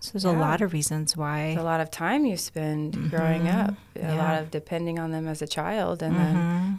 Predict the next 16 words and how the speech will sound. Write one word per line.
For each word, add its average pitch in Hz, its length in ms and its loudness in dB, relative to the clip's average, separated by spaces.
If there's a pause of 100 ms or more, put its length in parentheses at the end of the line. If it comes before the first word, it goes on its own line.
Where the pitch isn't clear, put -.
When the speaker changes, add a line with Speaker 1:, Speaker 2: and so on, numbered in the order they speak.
(100)
Speaker 2:
growing 156 320 0
up 156 200 -4
older, 175 520 -2 (300)
you 165 100 -8
know, 156 120 -4
still 160 300 -4
depending 165 500 -4
on 160 140 -6
them. 180 300 -8
Speaker 1:
Yeah, 180 420 0
so - 140 -8
there's 202 100 2
a 233 60 6
lot 190 320 2
to 170 240 -4
it. 165 220 -6